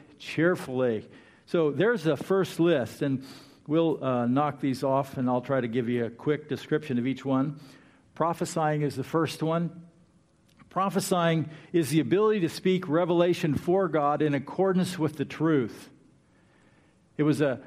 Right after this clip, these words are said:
prophet. There were Old Testament prophets, and they're a bit different than New Testament prophets given to the church,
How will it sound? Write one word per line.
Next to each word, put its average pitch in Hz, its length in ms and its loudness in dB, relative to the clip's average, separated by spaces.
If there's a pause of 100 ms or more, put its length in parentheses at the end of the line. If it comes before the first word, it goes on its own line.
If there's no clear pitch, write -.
(120)
prophet. 185 640 -2 (480)
There 143 120 0
were 143 120 4
Old 147 240 2
Testament 196 520 -2
prophets, 139 600 -2 (1700)
and 131 100 -2
they're 156 140 4
a 165 60 2
bit 160 280 0
different 143 400 0
than 139 240 0
New 175 140 4
Testament 139 680 -2
prophets 143 640 -4
given 135 340 0
to - 120 -6
the 113 120 -4
church, 147 600 -2